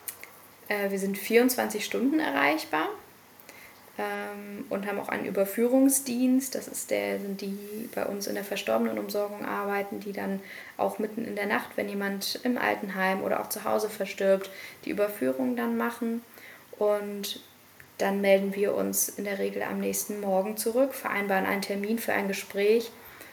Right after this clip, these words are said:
und dann wird erstmal ein bisschen sortiert. Es gibt natürlich von Gesetzes wegen und für be-, gewisse Abläufe, äh, Informationen, die wir brauchen auf der einen Seite. Das ist so dieser sehr bürokratische Teil, der in Deutschland nun mal mit dazugehört.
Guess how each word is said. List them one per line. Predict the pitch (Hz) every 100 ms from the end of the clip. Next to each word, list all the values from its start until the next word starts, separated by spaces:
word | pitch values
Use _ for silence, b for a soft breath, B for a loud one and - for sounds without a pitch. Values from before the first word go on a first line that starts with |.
| B -
und | 208
dann | 196 202
wird | 196
erstmal | 190 202 208 196
ein | 196
bisschen | 202 202
sortiert. | 196 196 - 202 196 196
Es | -
gibt | 196 196
natürlich | 190 - 202 202 -
von | - 196 196
Gesetzes | 190 208 220 202 -
wegen | 202 214 202
und | 190 196 - -
für | - 208
be-, | 196 -
gewisse | 202 202 -
Abläufe, | - 202 196 196 196 196 B B B B -
äh, | 202 196
Informationen, | 214 208 196 190 - 214 233
die | 226 214
wir |
brauchen | 202 196 196 202
auf | 202 190
der | - -
einen | 101 247
Seite. | 226 208 214
Das | 202 202
ist | 208 208
so |
dieser | 196 196 196 185 190 B B B B - -
sehr | - 202
bürokratische | 196 196 196 - - 220 - - 233
Teil, | - - 240 131 139
der | 131 123 120
in | -
Deutschland | 117 120 - 226
nun | 226
mal | 226
mit | 220
dazugehört. | - - 247 240 247 240 247 254